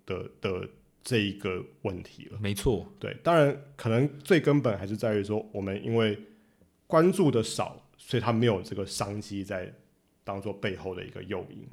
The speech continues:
Speaker 2: 对，就是鸡生蛋，蛋生鸡的问题。
Speaker 1: 对，但这倒是让我想到另外一个议题耶。
Speaker 2: 什么议题？
Speaker 1: 呃，我们刚刚提到的不止一次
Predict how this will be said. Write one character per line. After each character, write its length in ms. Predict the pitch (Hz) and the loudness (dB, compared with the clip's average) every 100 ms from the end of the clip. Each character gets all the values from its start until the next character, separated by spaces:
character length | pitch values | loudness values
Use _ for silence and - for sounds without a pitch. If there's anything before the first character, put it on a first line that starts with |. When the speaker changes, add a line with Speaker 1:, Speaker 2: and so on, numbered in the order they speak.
| - | 0
Speaker 2:
对， 200 | 123 110 | 0 4
就 140 | 147 | 2
是 180 | 147 139 | 2 0
鸡 180 | 127 123 | -2 -2
生 200 | 127 120 | 0 2
蛋， 180 | 120 | 2
蛋 180 | 107 110 | 2 0
生 220 | 101 101 | 0 -6
鸡 200 | 98 98 | -6 -8
的 100 | 90 | -8
问 180 | 87 92 - | -6 -8 -10
题。 180 | - - - | -16 -16 -6
Speaker 1:
对， 220 | 101 90 - _ _ | -6 -6 -14 _ _
但 300 | - 220 - - | -4 -4 -4 0
这 140 | 233 | 0
倒 180 | 214 190 | 4 2
是 340 | - 165 131 - - _ | 2 0 0 -6 -20 _
让 140 | 156 110 | 0 0
我 80 | |
想 160 | 107 - | 0 -4
到 100 | 104 | -2
另 220 | 113 110 | 0 2
外 140 | 107 95 | 0 -2
一 60 | |
个 120 | 92 | -4
议 200 | 95 101 | -6 -6
题 220 | 90 - - | -8 -14 -16
耶。 120 | - _ _ | -20 _ _
Speaker 2:
什 180 | - 107 | -10 -4
么 100 | 101 | -2
议 100 | 123 | -2
题？ 320 | - 92 98 - _ _ _ _ _ | -4 -10 -12 -18 _ _ _ _ _
Speaker 1:
呃， 120 | 120 107 | 2 2
我 60 | |
们 120 | 104 | 4
刚 120 | 120 151 | 4 4
刚 80 | |
提 160 | 156 117 | 4 2
到 140 | 120 | 4
的 60 | 110 | 4
不 120 | 117 | 2
止 140 | - 95 | -2 -4
一 100 | |
次 100 | 98 | -6